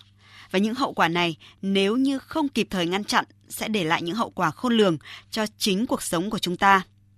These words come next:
Từ cảm hứng lá chuối xanh của nhiều chuỗi siêu thị thì Thủ tướng đã kêu gọi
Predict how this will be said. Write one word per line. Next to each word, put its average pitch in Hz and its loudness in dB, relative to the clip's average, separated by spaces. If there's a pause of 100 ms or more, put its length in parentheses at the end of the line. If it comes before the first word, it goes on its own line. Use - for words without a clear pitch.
(300)
Từ 269 2
cảm 226 4
hứng 214 2
lá 254 8
chuối 247 0
xanh 277 4
của 220 0
nhiều 196 6
chuỗi 233 0
siêu 277 0
thị 269 0 (120)
thì 196 -8
Thủ 185 -4
tướng 185 0
đã 214 2
kêu 240 2
gọi 202 6